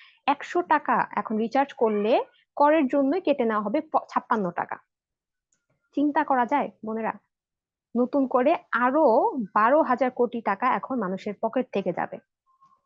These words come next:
যেখানে already জিনিসপত্রের অস্বাভাবিক দামে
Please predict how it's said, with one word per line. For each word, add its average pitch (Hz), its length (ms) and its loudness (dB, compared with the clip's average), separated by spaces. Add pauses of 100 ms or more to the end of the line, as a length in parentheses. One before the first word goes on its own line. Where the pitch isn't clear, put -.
(260)
যেখানে 247 360 -2 (220)
already 311 540 2 (120)
জিনিসপত্রের 262 720 -4 (180)
অস্বাভাবিক 247 680 -4
দামে 214 260 -2